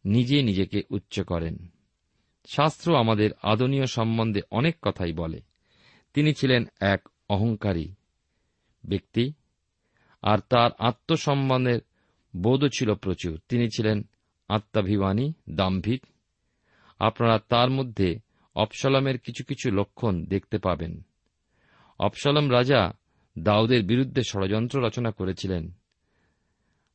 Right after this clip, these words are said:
আমরা দেখি যে আদনীয়কেও এই সময় থামানো না গেলেও তিনি তার পিতা বিরুদ্ধে ষড়যন্ত্র করছেন। নিজের পরিবারকে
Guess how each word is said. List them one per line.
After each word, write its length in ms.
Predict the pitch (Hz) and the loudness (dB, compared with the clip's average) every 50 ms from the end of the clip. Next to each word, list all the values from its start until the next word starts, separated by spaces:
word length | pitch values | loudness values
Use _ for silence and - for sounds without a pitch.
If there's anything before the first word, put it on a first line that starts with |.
| _ | _
আমরা 220 | - 92 110 117 113 | -2 0 2 2 4
দেখি 320 | 123 131 - - 139 110 | 2 2 0 0 -2 -2
যে 320 | 90 101 101 98 95 90 82 78 _ _ _ _ _ _ _ _ _ _ _ _ | 0 0 2 2 2 2 0 -4 _ _ _ _ _ _ _ _ _ _ _ _
আদনীয়কেও 760 | - 107 120 120 151 165 175 175 170 151 - 117 98 90 90 - 127 - _ _ _ _ _ _ _ _ _ _ _ _ _ _ _ _ _ _ _ _ _ _ - | 0 0 2 2 2 2 4 2 2 2 0 0 0 0 -2 -6 -12 -20 _ _ _ _ _ _ _ _ _ _ _ _ _ _ _ _ _ _ _ _ _ _ 0
এই 120 | 110 117 110 | 2 2 2
সময় 320 | - 120 107 98 95 95 | 2 0 0 0 0 0
থামানো 520 | - - 104 107 110 113 113 113 107 104 - - - | -2 -2 -2 0 0 2 2 2 0 -2 -4 -4 -2
না 220 | 104 104 104 107 | 0 2 2 2
গেলেও 300 | 107 117 127 113 101 87 | 2 2 2 2 0 0
তিনি 300 | 82 - 127 127 127 120 | -2 -2 -2 -2 -2 0
তার 240 | 104 113 104 98 92 | 0 0 0 0 0
পিতা 500 | - - 113 - 113 107 101 95 107 - _ _ _ _ _ _ _ _ _ _ _ _ _ _ _ _ - | -2 -6 -6 -2 0 0 0 -2 -4 -10 _ _ _ _ _ _ _ _ _ _ _ _ _ _ _ _ -6
বিরুদ্ধে 400 | 85 95 123 127 131 - - 104 | 0 0 2 2 0 -2 -4 -6
ষড়যন্ত্র 580 | 92 - 95 101 104 104 107 104 104 - 107 98 | -6 -4 -4 -2 -2 0 0 -2 -2 -4 -6 -6
করছেন। 640 | 90 95 92 90 - - - 92 85 82 - 123 - _ - | -6 -6 -8 -8 -8 -8 -8 -6 -6 -6 -8 -12 -18 _ -6
নিজের 460 | 107 104 117 123 117 123 127 123 120 104 - _ _ _ _ _ _ _ _ _ _ | -4 -2 -2 0 2 4 4 4 4 2 -2 _ _ _ _ _ _ _ _ _ _
পরিবারকে 760 | - 131 139 143 143 147 143 147 143 - - 110 90 82 82 | 2 4 6 6 6 6 6 4 2 0 0 -2 -2 -2 -4